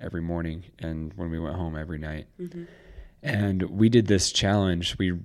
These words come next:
Speaker 1: we listened to this self-help podcast where this guy was like,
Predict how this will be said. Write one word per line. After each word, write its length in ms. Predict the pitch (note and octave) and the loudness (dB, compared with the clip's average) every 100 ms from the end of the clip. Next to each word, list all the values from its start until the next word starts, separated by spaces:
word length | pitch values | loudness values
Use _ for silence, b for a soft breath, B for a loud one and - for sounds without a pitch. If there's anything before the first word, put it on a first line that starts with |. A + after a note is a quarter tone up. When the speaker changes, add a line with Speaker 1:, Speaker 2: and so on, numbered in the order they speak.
| - - | -8 -2
Speaker 1:
we 80 | |
listened 280 | G2 G2+ G#2 | 0 0 0
to 60 | F#2 | -2
this 240 | F2+ - - _ _ _ | -2 -4 -8 _ _ _
self-help 440 | - F#2 G2 F#2 - | -2 0 0 -2 -2
podcast 460 | E2+ - F2 - | -4 -2 -4 -2
where 80 | G2 | -6
this 120 | F#2+ | -6
guy 140 | - - | -6 -6
was 180 | - | -6
like, 320 | - - - | -4 -6 -8